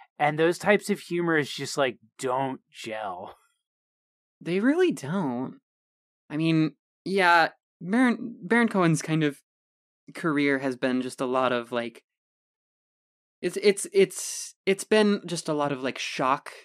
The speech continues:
Speaker 2: uh, just trying to kind of shock people, and that, that stuff is becoming more and more radioactive as the world just kinda gets more, <laughs> you know, more authoritarian, more, more fascist, more, you know, more white supremacist, yada, yada, yada.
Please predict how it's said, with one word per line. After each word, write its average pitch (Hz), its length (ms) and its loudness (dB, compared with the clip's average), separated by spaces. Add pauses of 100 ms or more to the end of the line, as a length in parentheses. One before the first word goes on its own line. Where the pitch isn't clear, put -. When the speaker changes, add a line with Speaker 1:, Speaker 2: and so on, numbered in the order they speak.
(160)
Speaker 2:
uh, 123 240 -6
just - 200 -12
trying 131 200 -4
to 127 40 -10
kind 131 200 -6
of 120 60 -14
shock - 360 -10
people, 123 360 -6
and 135 140 -6
that, - 300 -6 (540)
that 147 180 0
stuff 143 260 -4
is 131 120 -4
becoming 131 400 -2
more 127 160 0
and 127 100 -2
more 123 160 0
radioactive 117 840 -2
as 120 140 -6
the 123 100 -4
world 117 320 -4
just 120 200 -6
kinda 123 220 -2
gets - 320 -8
more, 131 540 -4
<laughs> - 680 -20
you 147 140 -2
know, 120 340 -2 (100)
more 135 260 0
authoritarian, 127 880 -2
more, 123 640 -4
more 127 240 -2
fascist, 120 720 -6
more, 120 400 -4
you 117 180 -10
know, 123 280 -12 (1040)
more 131 120 -8
white 120 160 -10
supremacist, 190 680 2
yada, 143 220 2
yada, 127 240 0
yada. 123 520 -2